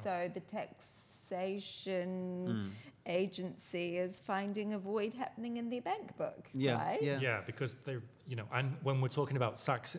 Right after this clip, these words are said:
Speaker 3: uh, sake in particular, see, I ended up saying it, you know, e-, even without you trying to. Um,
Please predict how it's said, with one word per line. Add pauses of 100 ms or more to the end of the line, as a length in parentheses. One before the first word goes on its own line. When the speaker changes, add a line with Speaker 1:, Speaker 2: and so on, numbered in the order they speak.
(160)
Speaker 3:
uh,
sake
in
particular, (180)
see, (340)
I
ended
up
saying
it, (160)
you
know,
e-,
even
without
you
trying
to. (420)
Um,